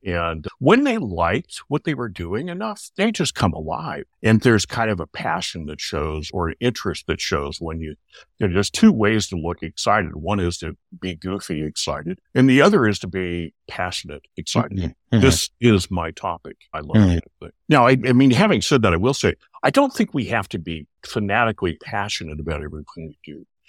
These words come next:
Speaker 1: But I like the word like. We have to like what we do. We have to like who our customers are. We have to like the results we put out. It just really helps, and it makes companies better. Uh,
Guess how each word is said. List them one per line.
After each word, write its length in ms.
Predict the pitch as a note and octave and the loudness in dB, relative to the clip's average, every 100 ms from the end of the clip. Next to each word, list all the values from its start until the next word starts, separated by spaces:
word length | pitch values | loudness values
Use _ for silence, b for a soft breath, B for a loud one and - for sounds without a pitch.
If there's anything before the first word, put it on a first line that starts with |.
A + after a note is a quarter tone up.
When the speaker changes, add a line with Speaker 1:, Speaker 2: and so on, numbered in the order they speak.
| B B | B B
Speaker 1:
But 160 | - C3 - | 2 2 4
I 100 | D#3 | 4
like 300 | G3 D#3+ - | 4 0 -2
the 60 | |
word 320 | F3+ D3 D#3+ C3 | -8 -6 -8 -4
like. 380 | A#2 E3+ - - _ - | -4 -4 -6 -14 _ 0
We 120 | B2 | 4
have 240 | D3+ E3 - | 4 2 -4
to 80 | |
like 440 | E3+ C3 B2+ D3+ - | -12 -6 -4 -4 -8
what 140 | - | -8
we 100 | C3+ | -8
do. 260 | A2 A#2+ D#2 _ b b | -8 -10 -10 _ b b
We 80 | G2 | 0
have 120 | F#2+ | 0
to 100 | - | 0
like 360 | D#2+ D#2 F2 - | -4 -2 -2 -2
who 140 | - C3 | -2 -2
our 100 | A#2+ | -2
customers 520 | G#2+ F#2 - F#2+ F#2 | -2 -4 -4 -6 -4
are. 240 | F2+ F2+ | -2 -2
We 140 | F2 F#2 | -2 -4
have 180 | E2+ | -4
to 80 | - | -6
like 380 | C#2+ D#2 E2+ - | -8 -2 0 0
the 80 | G#2 | -4
results 520 | G2 F#2 F2 D#2+ - | -6 -4 -4 -4 -6
we 180 | E2+ D#2 | -8 -8
put 260 | - E2+ D#2 | -10 -8 -8
out. 280 | D#2 D#2 - _ | -8 -8 -12 _
It 160 | E3 G3+ G2+ | 2 2 2
just 240 | D3+ - C#3+ | 2 2 -2
really 240 | F3 G3+ | -4 -4
helps, 380 | B2+ G3+ G3 - | -6 -6 -8 -10
and 80 | G#2+ | -10
it 80 | G2 | -8
makes 220 | G#2 - | -10 -10
companies 480 | - G2 A2 F2 - | -12 -12 -12 -14 -10
better. 300 | F2+ F2+ D#2 - - | -4 -2 -4 -10 -6
Uh, 300 | E2 E2 D#2+ | 0 0 0